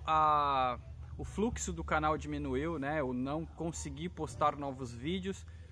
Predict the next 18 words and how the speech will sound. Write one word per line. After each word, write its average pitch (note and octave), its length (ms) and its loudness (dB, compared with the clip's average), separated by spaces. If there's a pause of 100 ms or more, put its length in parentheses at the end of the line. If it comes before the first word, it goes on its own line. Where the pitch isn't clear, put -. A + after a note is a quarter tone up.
(140)
consequentemente D#3 920 -2
os C3+ 120 -6
vídeos D#3+ 280 -4
tiveram D3+ 360 2
uma D3+ 160 2
queda D#3+ 320 2
drástica D3+ 760 4 (400)
de C3 200 -4
engajamento, C#3 840 2
né? C3+ 140 -2
O B2+ 160 0
YouTube, D3 480 -2
a C#3+ 60 4
plataforma D#3 680 2
do C#3 120 -4
YouTube C3+ 340 -2
funciona C#3+ 520 -2
assim, D#3 340 -4